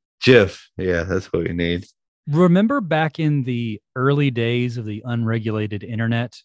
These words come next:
Speaker 2: where they would advertise for the desktop virtual stripper as, like, the early,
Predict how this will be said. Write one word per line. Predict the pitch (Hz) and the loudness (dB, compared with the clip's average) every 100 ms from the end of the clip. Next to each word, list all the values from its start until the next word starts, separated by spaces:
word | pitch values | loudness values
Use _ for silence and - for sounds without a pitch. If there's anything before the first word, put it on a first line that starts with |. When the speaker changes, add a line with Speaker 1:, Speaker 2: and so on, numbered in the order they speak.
| _ - | _ -4
Speaker 2:
where | 120 113 110 104 107 _ _ _ _ | -2 0 -2 -4 -8 _ _ _ _
they | 113 113 | -4 -2
would | 110 113 | -2 -4
advertise | 113 117 120 120 117 113 - | -4 -2 -4 -2 -2 -2 -4
for | - 117 107 | -4 -2 -2
the | 104 | -4
desktop | 90 113 117 - - 123 113 - _ | -6 -2 -2 -4 -8 -2 -2 -4 _
virtual | 110 110 113 - 120 110 107 | -8 -4 -4 -2 -2 -2 -4
stripper | - - - 110 147 143 _ _ _ _ _ _ _ _ _ _ _ _ _ - | -8 -10 -8 -4 -4 -6 _ _ _ _ _ _ _ _ _ _ _ _ _ -4
as, | 113 104 95 - _ _ _ _ - 175 | -4 -4 -8 -16 _ _ _ _ -12 -4
like, | 110 - | -4 -2
the | 113 120 | -2 -2
early, | 123 120 131 131 127 120 110 | -2 2 4 4 4 2 -2